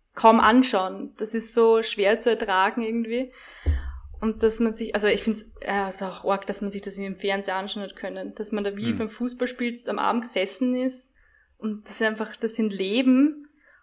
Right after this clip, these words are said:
Speaker 1: und irgendwelche Leute sitzen vom Fernsehen und schauen sich das an
Speaker 2: Mhm.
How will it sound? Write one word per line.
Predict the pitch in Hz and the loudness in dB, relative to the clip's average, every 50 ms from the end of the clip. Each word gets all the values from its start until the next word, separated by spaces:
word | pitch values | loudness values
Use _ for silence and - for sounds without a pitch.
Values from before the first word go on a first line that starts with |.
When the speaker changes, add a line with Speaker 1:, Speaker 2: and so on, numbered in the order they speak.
| _ _ _ | _ _ _
Speaker 1:
und | - 233 233 233 - - - | 0 0 0 0 -4 -6 0
irgendwelche | 247 262 262 254 254 - 254 254 247 233 | 4 4 4 4 4 0 -2 0 0 2
Leute | 208 180 185 220 247 - 262 | 4 4 4 4 2 0 -2
sitzen | 254 - 269 254 - - 277 262 | 0 0 -2 -2 0 -2 -2 -2
vom | - 247 233 | -2 -6 -8
Fernsehen | - 208 202 - - 226 240 269 254 | -6 -6 -6 -4 -4 -4 -2 -2 -2
und | 247 247 | -2 -4
schauen | - - 208 202 214 | -4 -4 -4 -4 -4
sich | 240 247 | -6 -6
das | - 240 233 - | -4 -4 -4 -4
an | - - 202 208 233 254 269 285 277 | -4 -4 -4 -2 0 0 -2 -2 -2
Speaker 2:
Mhm. | 117 110 104 95 92 | -2 -4 -4 -4 -6